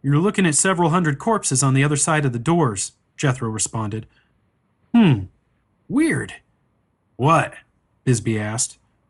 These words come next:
"Well, they're actually corpses. Dead. Not undead. Not reanimated. Truly fucking dead. Hold on."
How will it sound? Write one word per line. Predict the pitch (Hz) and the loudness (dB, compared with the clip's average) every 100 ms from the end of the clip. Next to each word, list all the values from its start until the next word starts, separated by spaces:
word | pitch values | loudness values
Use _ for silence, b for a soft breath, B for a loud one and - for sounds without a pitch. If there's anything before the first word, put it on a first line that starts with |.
| _ _ - | _ _ -6
"Well, | 160 202 196 143 - _ | 0 2 2 -4 -18 _
they're | 127 165 226 | -10 -2 0
actually | 269 285 262 147 | 0 0 -2 -4
corpses. | - 381 392 - - - - _ _ _ - | -4 -6 -4 -6 -6 -8 -10 _ _ _ -6
Dead. | 143 311 320 - _ _ _ _ | -2 0 -2 -10 _ _ _ _
Not | 147 254 | -2 2
undead. | 208 285 127 110 120 - - | 2 2 0 -4 -8 -12 -6
Not | 180 226 | -2 0
reanimated. | 254 247 294 202 110 80 _ _ _ _ - | 0 0 -2 -2 -4 -10 _ _ _ _ -8
Truly | - 294 320 | 0 2 2
fucking | 254 196 262 240 | 0 0 2 2
dead. | 302 339 - _ _ _ _ _ _ _ - | 0 -4 -10 _ _ _ _ _ _ _ -6
Hold | 247 285 | -2 2
on." | 269 123 92 | 2 0 -6